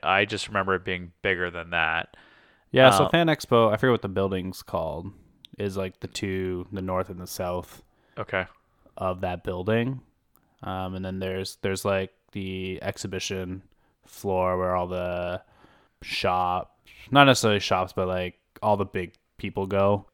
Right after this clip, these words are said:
Speaker 1: At Fan Expo, I just remembered the exhibition floor being a lot of, like, stores. Like, I remember a lot of, like, Tron-, Toronto comic book shops and stuff there, and people, there was a, there was vendors and there was other booths, but this was more industry.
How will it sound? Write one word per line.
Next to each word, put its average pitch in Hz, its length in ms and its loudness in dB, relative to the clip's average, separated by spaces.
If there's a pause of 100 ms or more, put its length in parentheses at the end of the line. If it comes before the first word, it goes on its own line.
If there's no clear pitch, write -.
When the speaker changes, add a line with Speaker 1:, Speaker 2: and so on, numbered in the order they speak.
Speaker 1:
At 151 200 4
Fan 151 240 8
Expo, 127 240 4
I 117 80 8
just 110 200 -4
remembered 98 800 0
the 90 340 0
exhibition 98 480 -6
floor 92 200 0
being 87 260 0
a 85 60 -8
lot 85 220 2
of, 82 80 0
like, 82 160 -4
stores. 85 680 -2
Like, 98 120 -2
I 107 40 0
remember 110 220 2
a 95 60 6
lot 90 200 8
of, 87 60 8
like, 87 160 2
Tron-, 85 320 -2 (220)
Toronto 87 380 0
comic 85 400 -2
book 87 120 -6
shops 80 440 0
and 82 220 -16
stuff - 340 -8
there, 80 360 0
and 82 180 -10
people, - 460 -10
there 175 100 4
was 151 180 8
a, 120 80 8
there 151 140 10
was 139 120 8
vendors 87 500 4
and 98 80 -10
there 101 120 2
was 92 140 -2
other 82 360 0
booths, 80 280 -6
but 85 340 0 (460)
this 135 200 6
was 180 180 6
more 127 200 6
industry. - 600 -4